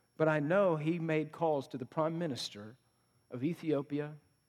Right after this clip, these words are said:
and basically this, the prime minister's right-hand lady who's over children's services to work angles so that our kids could come home.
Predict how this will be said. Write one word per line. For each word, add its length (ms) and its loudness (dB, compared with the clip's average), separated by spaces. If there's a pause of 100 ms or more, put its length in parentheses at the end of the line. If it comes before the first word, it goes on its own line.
(600)
and 100 -18
basically 380 -4
this, 280 -8 (500)
the 80 -12
prime 420 -2 (160)
minister's 680 -4 (920)
right-hand 680 -2 (460)
lady 400 0
who's 240 -6
over 440 -2 (440)
children's 360 -2
services 720 -4 (2250)
to 140 -6
work 420 -2
angles 440 -6
so 160 -8
that 180 -12 (180)
our 240 -2
kids 600 -8 (260)
could 140 -12
come 380 -6 (160)
home. 240 -6